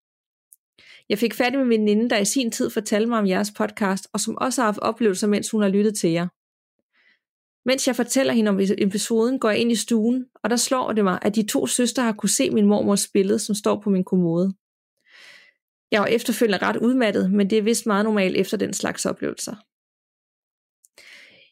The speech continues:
Jeg kan hu-, huske, at Kirsten, øh, Rolfes, der spillede den spirituelle fru Drusse i Riget, fik at vide af en clairvoyant, at ånderne ikke ved, at hun bare spillede skuespil, og derfor ville henvende sig til hende. Så hun skulle slå korsets tegn for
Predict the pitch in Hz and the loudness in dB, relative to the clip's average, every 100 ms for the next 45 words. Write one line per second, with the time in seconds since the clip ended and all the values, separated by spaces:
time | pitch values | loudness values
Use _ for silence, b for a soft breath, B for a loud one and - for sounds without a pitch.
0 | - 233 226 226 220 254 - 277 349 - | -4 -2 0 0 0 -2 0 2 2 0
1 | 320 - 208 - 233 220 208 208 - 202 | -2 -2 -6 -2 -2 0 -4 -6 -2 2
2 | 185 180 175 180 208 240 277 359 339 - | 4 4 2 0 -2 -2 -2 -2 -2 -2
3 | 214 208 - 202 208 196 - 269 294 254 | -2 -2 -2 0 0 0 0 -2 0 2
4 | 208 190 - 202 - 254 262 269 185 196 | 2 0 -4 -8 -2 -2 0 0 2 2
5 | 208 262 - _ - 214 196 208 240 233 | 4 2 -4 _ -6 0 0 2 0 0
6 | 208 190 180 220 247 - 214 - 214 233 | 0 0 2 0 -4 -6 -6 -2 -2 0
7 | 240 233 208 247 - - 208 202 202 208 | 0 0 0 -2 -4 -2 -2 0 0 0
8 | 214 196 - 262 302 - 226 233 _ - | 0 0 0 2 2 2 0 -2 _ -8
9 | 233 226 233 240 214 214 208 202 214 208 | -4 -2 -2 0 0 2 4 2 2 0
10 | 170 - - 185 185 180 185 _ _ _ | -2 -4 -2 0 0 -2 -4 _ _ _
11 | B B B B B _ - 220 269 277 | B B B B B _ 0 2 2 0
12 | 277 - 220 185 - 233 262 233 - 240 | -4 0 0 0 0 0 0 -2 -2 -2
13 | 220 208 | -2 -4